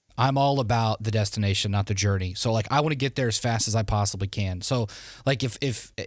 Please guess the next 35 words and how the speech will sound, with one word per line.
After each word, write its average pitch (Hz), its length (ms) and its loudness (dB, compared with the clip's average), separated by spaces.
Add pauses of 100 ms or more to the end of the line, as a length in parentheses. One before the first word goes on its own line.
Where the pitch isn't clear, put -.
(160)
if - 120 -2
I'm 180 200 4
in 180 100 0
your 160 160 2
shoes 135 400 2
reading 123 300 2
this, 117 520 0
right, 113 240 2
you, 110 200 -4
you, 110 180 -6
you're 113 200 -4
playing 147 340 -2
with 135 120 0
some 139 120 -2
of 131 60 -2
these 123 180 0
young 127 220 0
men 123 360 0 (480)
out 123 220 0
there 127 160 0
on 123 140 2
the, 120 280 0
the 120 120 -2
soccer 120 300 -2
field, 120 360 0
and 117 100 0
it's - 140 0
like, 110 180 0 (180)
you 123 100 -4
know, 117 100 2
there's 113 240 2
sort 139 220 2
of, 110 100 -4
like, 120 180 -2
a, 120 60 0